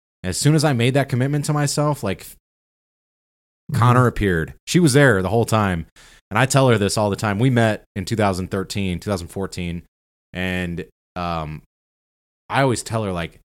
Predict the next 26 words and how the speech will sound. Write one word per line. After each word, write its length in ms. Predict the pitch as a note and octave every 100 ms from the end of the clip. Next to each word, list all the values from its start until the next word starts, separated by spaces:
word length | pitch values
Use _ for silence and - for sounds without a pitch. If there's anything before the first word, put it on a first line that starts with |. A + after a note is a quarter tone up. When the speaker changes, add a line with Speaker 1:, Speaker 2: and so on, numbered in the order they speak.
| _ _ _
Speaker 1:
"I 60 | F3+
wasn't, 320 | F#3+ E3+ - _ _ _ -
I 80 |
wasn't 260 | D#3+ F#3+ E3+
the 60 | G2
man 260 | F#2+ B2+
that 120 | A2
I 100 | G2
need, 220 | F#2+ G#2 -
uh, 100 | G2
that 200 | G2 G2
I 180 | G2+ G2
should 240 | - C3+
have 120 | A#2+ F2
been 180 | F2
for 140 | - F#2+
you 260 | F2 E2
at 80 | D#2+
that 180 | F2 D#2+
point. 240 | F2 D#2+
I 40 | E2+
Speaker 2:
Yeah. 60 | E3+
Speaker 1:
wasn't 200 | D3 F#2+
ready 220 | G2 F2
for 160 | -
you." 300 | E2+ D#2 D2+